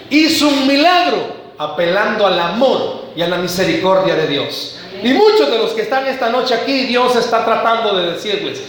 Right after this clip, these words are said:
Speaker 1: "Quiero hacer un milagro en tu casa
Speaker 2: Amén.
Speaker 1: por el amor y misericordia que te tengo".
Speaker 2: Amén.
Speaker 1: A mí me encantó cuando estaban cantando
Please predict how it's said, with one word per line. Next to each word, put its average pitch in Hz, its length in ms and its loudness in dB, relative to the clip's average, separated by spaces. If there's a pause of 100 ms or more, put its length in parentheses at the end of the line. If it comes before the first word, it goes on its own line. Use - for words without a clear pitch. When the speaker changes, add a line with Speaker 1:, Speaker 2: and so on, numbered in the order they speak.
(240)
Speaker 1:
"Quiero 330 400 6
hacer 285 380 0
un 285 140 -2
milagro 285 340 2
en 311 180 0
tu 330 200 2
casa 277 1000 0
Speaker 2:
Amén. - 540 -16
Speaker 1:
por 147 160 0
el 151 120 4
amor 175 300 4
y 185 40 2
misericordia 165 960 2
que 147 80 -2
te - 180 -4
tengo". 135 760 -4 (280)
Speaker 2:
Amén. - 460 -8
Speaker 1:
A 160 40 -2
mí 175 80 2
me 202 140 4
encantó 190 320 2
cuando 190 180 2
estaban 202 340 2
cantando 190 1000 0